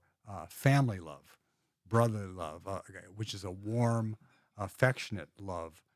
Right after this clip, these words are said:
for a family member. And giving preference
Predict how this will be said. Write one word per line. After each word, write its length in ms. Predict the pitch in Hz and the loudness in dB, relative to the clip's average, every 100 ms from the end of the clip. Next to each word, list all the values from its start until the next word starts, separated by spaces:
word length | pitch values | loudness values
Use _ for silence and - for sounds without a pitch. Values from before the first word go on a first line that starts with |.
| _ | _
for 120 | - | -8
a 40 | 98 | -8
family 460 | - 120 123 113 | 0 2 2 0
member. 480 | 90 82 87 82 90 _ _ _ _ _ _ _ _ _ _ | -6 -10 -10 -12 -14 _ _ _ _ _ _ _ _ _ _
And 420 | 117 120 120 117 - _ _ - 110 | 2 4 4 0 -4 _ _ -18 -2
giving 280 | 135 147 123 | 0 2 2
preference 580 | - 151 147 135 110 | 6 6 6 0 -4